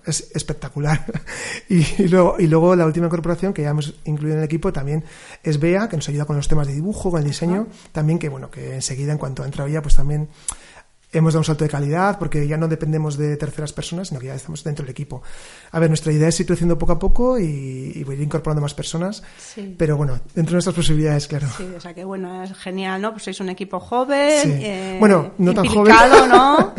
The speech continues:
Speaker 1: <laughs> O-, gracias por lo de joven,
Speaker 2: Bueno,
Speaker 1: <laughs> pero
Speaker 2: sí, oye.
Speaker 1: <laughs> No, pero sí, las chicas sobre todo son más jóvenes
Speaker 2: Sí,
Speaker 1: que
Speaker 2: sí.
Speaker 1: nosotros, sí.
Speaker 2: Muy bien, estupendo. Y bueno, mm,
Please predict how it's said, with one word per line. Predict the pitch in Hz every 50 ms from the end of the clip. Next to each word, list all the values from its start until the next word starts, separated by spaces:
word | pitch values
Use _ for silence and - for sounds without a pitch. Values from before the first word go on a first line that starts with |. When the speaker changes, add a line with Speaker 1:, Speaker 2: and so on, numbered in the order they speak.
| 190 - - 175 220 -
Speaker 1:
<laughs> |
O-, | - 247 240 233
gracias | 175 202 214 226 196
por | 208 202
lo | 190
de | 190
joven, | 165 - 208 214 247 277 294 -
Speaker 2:
Bueno, | - 185 196 208 247 269
Speaker 1:
<laughs> | 254
pero | 247 226 220
Speaker 2:
sí, | 220 214 262 240
oye. | 196 214 226 262 - 392 - - 311 254 262 - 294 214 -
Speaker 1:
<laughs> | 247 233 - - 226 185 202 202 -
No, | 196 175 143
pero | 151 151
sí, | 151 - 175
las | 160 156 147
chicas | - 190 - 226 214
sobre | 226 214 185
todo | 202 220 226
son | 180 190 180
más | 165 160
jóvenes | - - - 170 156
Speaker 2:
Sí, | -
Speaker 1:
que | 170 160
Speaker 2:
sí. | 156 175
Speaker 1:
nosotros, | 175 - - 175 175
sí. | - - - - - _ _ _ -
Speaker 2:
Muy | 214 190 190 180 180
bien, | 180 180 175 170
estupendo. | 180 - - 202 196 202 190 196 190 185 175 170 _ _ _ _ _ - - - - - - - - _ _ _ _
Y | - 220 214 208 202 202
bueno, | 190 185 196 226 220 196 180 - - - -
mm, | - 214 202 202 202 196 196 196 190 190 185 180